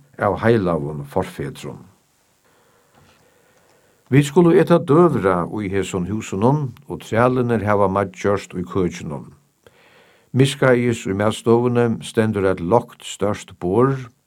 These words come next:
og í staðin fyrir stólar eru levubankir settir fram við trímun síðun á borðunum. Við fjóru síðuna borðreiða trælirnir matin.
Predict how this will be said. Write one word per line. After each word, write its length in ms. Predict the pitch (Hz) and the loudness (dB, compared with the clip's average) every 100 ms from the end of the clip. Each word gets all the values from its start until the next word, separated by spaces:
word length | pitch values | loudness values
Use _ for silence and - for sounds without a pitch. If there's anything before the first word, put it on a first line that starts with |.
| _ - | _ -10
og 160 | 90 | -8
í 40 | 90 | -4
staðin 360 | 117 117 113 | 0 2 0
fyrir 280 | 95 95 90 | -2 -4 -6
stólar 600 | - 95 120 123 113 107 | -4 -2 0 2 2 0
eru 380 | - 104 92 92 | -2 -4 -2 -4
levubankir 1200 | 87 104 123 117 92 90 92 - - 131 127 113 - _ | -2 0 2 2 0 -2 -4 -6 -2 0 2 -2 -10 _
settir 560 | - 123 113 - 98 90 85 | -6 -2 -2 -2 -4 -2 -2
fram 240 | 101 95 | -2 -2
við 300 | 95 101 95 - | -2 -4 -6 -8
trímun 480 | - 107 104 87 71 | -2 0 0 -4 -4
síðun 540 | - 120 110 95 87 90 | -2 0 2 0 0 -2
á 60 | |
borðunum. 600 | 92 90 71 69 71 58 - _ _ _ _ _ _ _ _ _ _ _ _ - | 0 -2 -4 -8 -12 -14 -20 _ _ _ _ _ _ _ _ _ _ _ _ 2
Við 220 | 113 113 | 2 4
fjóru 320 | 156 156 131 | 4 4 2
síðuna 540 | - 113 101 107 120 113 | 2 0 0 2 2 2
borðreiða 540 | 107 104 98 92 90 | 0 0 2 2 0
trælirnir 560 | - 95 95 87 71 69 | -2 -2 0 -4 -8 -8
matin. 640 | 82 95 90 90 69 - | -6 -6 -6 -10 -10 -12